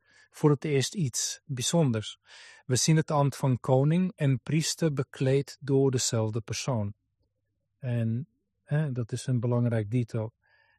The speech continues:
Ehm, het is zowel voor de Joden als voor de christen duidelijk dat het hier over de Messias gaat. En we zien dus dat deze Messias zowel koning is als priester. Ehm, in het oude verbond,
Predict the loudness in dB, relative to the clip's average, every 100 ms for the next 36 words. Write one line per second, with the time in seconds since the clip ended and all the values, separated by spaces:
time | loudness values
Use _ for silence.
0 | _ _ -6 -4 -2 -4 -6 -6 -4 -2
1 | -2 0 2 2 2 2 6 8 8 6
2 | 2 0 -2 0 0 2 0 4 4 4
3 | 2 2 0 -2 0 0 2 0 0 0
4 | 0 0 0 0 0 -4 -8 -8 -18 _
5 | -20 -20 -8 0 0 0 0 2 4 4
6 | 2 2 0 -4 0 0 0 -2 -2 -2
7 | -2 -4 -2 -2 -2 -2 -2 0 2 2
8 | 2 -2 -6 -8 -8 -8 -16 _ _ _
9 | _ _ -4 -4 -4 -10 -12 _ _ _
10 | _ _ _ _ _ _ -6 -2 -2 -4
11 | -8 _ _ _ -6 -4 2 4 4 0
12 | -2 0 0 -2